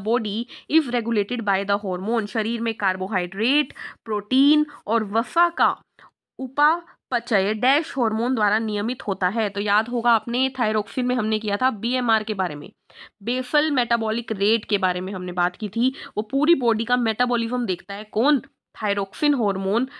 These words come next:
कौन, ऑप्शन सी थायरोक्सिन हार्मोन, जो कि थायराइड ग्रंथि से, अवटु ग्रंथि से निकलता है,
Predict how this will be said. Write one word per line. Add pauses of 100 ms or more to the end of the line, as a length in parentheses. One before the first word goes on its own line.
(140)
कौन, (340)
ऑप्शन
सी (120)
थायरोक्सिन
हार्मोन,
जो
कि
थायराइड
ग्रंथि
से,
अवटु
ग्रंथि
से
निकलता
है,